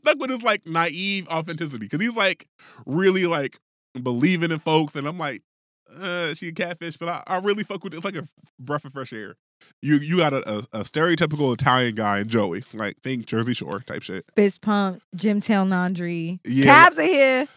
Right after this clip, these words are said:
Speaker 1: Like
Speaker 2: Got it.
Speaker 1: that type nigga. You had a nigga named Antonio who had a girlfriend but was playing single on the show with, with the girlfriend's permission, in quotation marks,
Speaker 2: Mm.
Speaker 1: who was detrimentally horny.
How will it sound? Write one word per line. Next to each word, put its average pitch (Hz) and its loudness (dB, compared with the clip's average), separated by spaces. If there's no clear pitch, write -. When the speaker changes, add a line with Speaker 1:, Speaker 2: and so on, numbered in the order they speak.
Speaker 1:
Like 117 0
Speaker 2:
Got - -10
it. - -4
Speaker 1:
that 135 4
type 123 0
nigga. 104 -6
You 117 -4
had 135 -2
a 131 -2
nigga 131 -6
named 110 -6
Antonio 113 -4
who 110 -6
had 147 -2
a 139 -4
girlfriend 107 -8
but - -14
was 110 -10
playing 120 -6
single 113 -8
on 104 -10
the 98 -10
show 107 -6
with, 170 4
with 160 -2
the 135 -2
girlfriend's 123 -2
permission, 113 -2
in 104 -10
quotation 107 -12
marks, 98 -10
Speaker 2:
Mm. 202 0
Speaker 1:
who 143 0
was 117 -2
detrimentally 135 0
horny. 98 -6